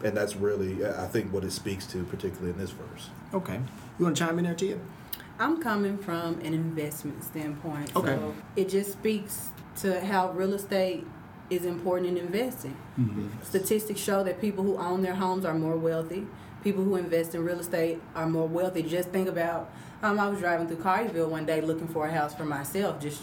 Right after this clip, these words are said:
Speaker 3: you know, driving around 'cause I could use, you know, real estate searches, but I wanted to get out in the field. So
Speaker 2: Right.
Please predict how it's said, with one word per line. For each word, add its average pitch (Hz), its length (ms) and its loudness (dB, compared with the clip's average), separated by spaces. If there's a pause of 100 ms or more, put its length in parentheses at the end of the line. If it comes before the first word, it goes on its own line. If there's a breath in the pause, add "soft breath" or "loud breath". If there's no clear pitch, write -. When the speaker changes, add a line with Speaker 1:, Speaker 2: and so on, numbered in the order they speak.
(100)
Speaker 3:
you 165 60 -2
know, 139 160 0
driving 147 320 2
around 151 220 0
'cause 165 100 -2
I 233 100 4
could 160 340 0
use, 147 440 -2
you 160 100 0
know, 139 140 0
real 143 160 0
estate 143 260 -2
searches, 156 320 -2
but 247 100 2
I 240 80 4
wanted 151 240 -2
to 143 60 -8
get 160 300 -2
out 143 180 -2
in 147 100 -2
the 135 60 -6
field. 151 380 -2
So 165 200 4
Speaker 2:
Right. 92 240 0